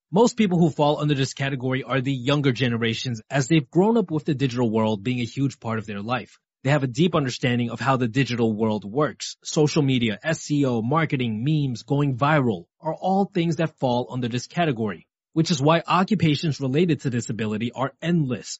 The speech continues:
Quite frankly, anything that can be done online requires some degree of digital ability, and the demand for people with these skills is only going to increase year after year as more and more business is conducted online. If you'd like to learn more about my experience with the digital world,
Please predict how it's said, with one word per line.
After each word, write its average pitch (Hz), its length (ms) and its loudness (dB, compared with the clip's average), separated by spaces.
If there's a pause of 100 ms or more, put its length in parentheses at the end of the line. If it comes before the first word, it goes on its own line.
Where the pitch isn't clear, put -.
(100)
Quite - 240 -8
frankly, 156 480 0 (240)
anything 226 380 4
that 170 140 4
can 170 100 0
be 139 80 2
done 135 220 2
online 131 420 2
requires 139 720 -4
some 175 260 -2
degree 127 360 -2
of 113 180 -10
digital 107 440 -6
ability, 110 480 0 (160)
and 151 120 0
the 151 80 2
demand 160 480 2
for 156 120 -2
people 135 320 0
with 139 180 2
these 131 160 -2
skills 123 280 -4
is 117 140 -10
only 190 240 2
going 170 200 2
to 160 100 -2
increase 131 460 -2 (100)
year 147 260 2
after 160 300 0
year 117 240 2
as 117 220 -2
more 156 240 2
and 170 100 0
more 143 160 0
business 117 420 -2
is - 140 -10
conducted 120 540 0
online. 107 480 0 (240)
If - 140 -2
you'd 220 80 4
like 226 180 4
to 185 100 2
learn 165 180 6
more 139 180 4
about 123 240 4
my 151 180 4
experience 117 480 -2
with 117 140 -12
the 127 60 -6
digital 110 340 -4
world, 135 340 0